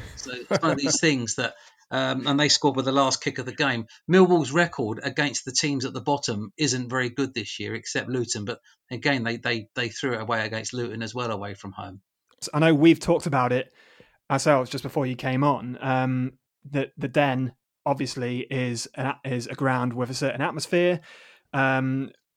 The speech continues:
Speaker 2: pretty intimidating for away teams. I seem to remember when, um, um,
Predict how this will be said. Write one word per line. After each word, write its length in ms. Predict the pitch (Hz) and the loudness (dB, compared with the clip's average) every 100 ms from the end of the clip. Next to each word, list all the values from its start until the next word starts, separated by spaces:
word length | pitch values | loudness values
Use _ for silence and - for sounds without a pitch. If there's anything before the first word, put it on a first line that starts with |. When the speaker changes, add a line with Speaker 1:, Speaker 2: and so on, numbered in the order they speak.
| _ | _
Speaker 2:
pretty 180 | - 143 | -4 -2
intimidating 460 | 135 143 151 147 139 | -2 2 4 4 2
for 100 | 139 | 2
away 260 | 127 147 | 4 4
teams. 420 | 151 165 165 170 147 | 4 2 2 2 0
I 40 | |
seem 180 | - 143 | 0 -2
to 100 | 135 | 0
remember 320 | 139 135 127 | 0 2 2
when, 360 | 127 131 127 127 | 2 0 0 0
um, 580 | 127 127 123 123 127 - _ | 0 -2 -2 -2 -4 -8 _
um, 460 | 131 120 120 120 120 | -4 -2 -2 -4 -6